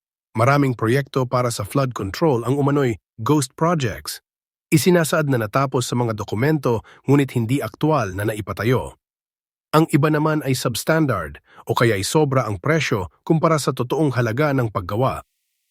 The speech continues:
Twenty-five percent kickback allegation sa testimonya ng mag-asawang kontraktor na sina Pacifico at Sara Discaya, ibinunyag nila na may mga opisyal umano sa D P W H na humihingi ng twenty-five percent kickback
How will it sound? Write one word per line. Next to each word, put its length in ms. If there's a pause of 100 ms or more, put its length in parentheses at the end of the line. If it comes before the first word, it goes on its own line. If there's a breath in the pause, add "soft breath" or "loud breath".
(180)
Twenty-five 560
percent 480
kickback 520
allegation 760
sa 160
testimonya 640
ng 160
mag-asawang 640
kontraktor 720 (200)
na 80
sina 280
Pacifico 640
at 120
Sara 360
Discaya, 640 (320)
ibinunyag 560
nila 240
na 160
may 120
mga 280
opisyal 480
umano 400
sa 160
D 160
P 160
W 320
H 400
na 80
humihingi 560
ng 160
twenty-five 560
percent 560
kickback 560